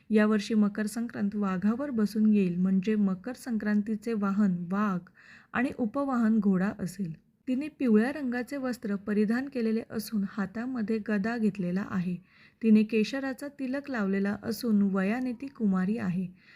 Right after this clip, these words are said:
व बसलेल्या अवस्थेत असून तसेच वासाकरिता जाईचे फूल तसेच ती पायस म्हणजेच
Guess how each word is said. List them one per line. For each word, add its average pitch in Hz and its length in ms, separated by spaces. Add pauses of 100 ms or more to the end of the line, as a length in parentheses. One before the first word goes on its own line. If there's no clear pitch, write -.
(180)
व 220 80
बसलेल्या 220 600
अवस्थेत 214 480 (120)
असून 208 320 (100)
तसेच 214 320
वासाकरिता 196 920 (420)
जाईचे 214 500
फूल 208 340 (120)
तसेच 214 340
ती 247 200 (200)
पायस 214 540
म्हणजेच 208 420